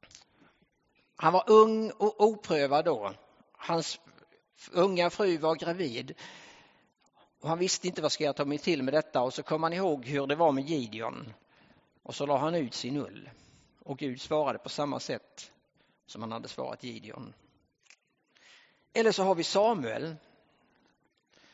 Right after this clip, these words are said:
som i sig själv är ett bönesvar och som blev lämnad i templet för tjänst redan i tidig ålder.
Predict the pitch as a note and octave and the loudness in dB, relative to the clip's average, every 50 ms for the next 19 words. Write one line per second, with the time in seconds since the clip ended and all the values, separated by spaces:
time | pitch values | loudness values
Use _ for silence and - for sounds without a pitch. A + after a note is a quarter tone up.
0 | _ _ _ _ _ _ _ - - F#3 F#3+ G3 F#3 - A3 G#3+ - - B3 G3+ | _ _ _ _ _ _ _ 0 2 4 6 6 6 4 2 2 4 4 4 4
1 | E3 F3 A3 B3+ G#3+ E3 D#3 D3+ F#3+ A3+ A#3+ A3+ F#3 D3+ C3 - - - C3 A#2+ | 4 8 8 8 8 6 2 0 2 4 4 2 2 -2 -2 -4 -2 -2 0 2
2 | A#2+ D3+ F#3 F3 F3 E3+ - F#3+ F#3+ F#3+ F#3+ F#3 G3+ A3+ A#3 A#3 G#3+ F3+ D#3+ D#3 | 2 2 2 2 0 0 0 -2 -2 -2 0 2 2 2 2 2 0 0 2 2
3 | D#3+ F3 F3+ - G#3 G3 - - C4+ C4+ A3 D#3+ C3+ - - D3+ D#3+ D#3+ - - | 2 2 0 -4 -8 -8 0 8 8 8 8 8 0 -2 0 0 0 0 0 -2
4 | G3+ G3+ - - A#3 G3 D3+ C#3 B2+ - - - - - - - - - - - | -2 -2 0 2 2 2 2 2 0 -2 -4 -6 -10 -18 -18 -18 -20 -20 -16 -4
5 | - G3 G#3+ F#3+ F3 D#3+ D#3 D3 C#3+ - F#3 F#3+ F#3+ D#3 C3+ C#3 D#3+ D3 B2 G#2+ | 0 0 2 2 2 0 0 -2 0 0 0 0 0 -2 -4 -4 -4 -4 -4 -6
6 | A#2 A#2+ - | -8 -10 -10